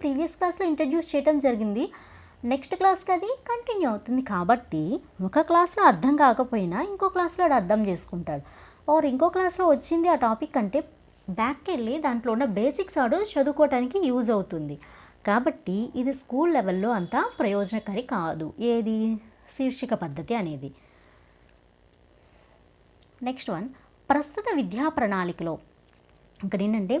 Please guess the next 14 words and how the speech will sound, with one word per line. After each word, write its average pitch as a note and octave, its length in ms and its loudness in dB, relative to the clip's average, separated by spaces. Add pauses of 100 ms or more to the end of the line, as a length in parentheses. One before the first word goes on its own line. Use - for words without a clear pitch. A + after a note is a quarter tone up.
(180)
ప్రజెంట్ G#3+ 400 0
ఉన్న G#3+ 180 0
విద్యా F#3+ 240 0
ప్రణాళికలు F3+ 400 -4
ఏంటంటేనే E3 420 -6 (180)
సంఖ్యాక C4+ 560 0
శాస్త్రం B3 400 2 (120)
అనే G3+ 160 0 (120)
పాఠ్యాంశం F3 580 -2 (800)
ఏడు, F3 200 0 (580)
తొమ్మిది, F3+ 380 -2 (320)
పది B3 200 4 (140)
తరగతిలో F#3 400 4 (140)
బోధిస్తున్నారు. F3 680 -2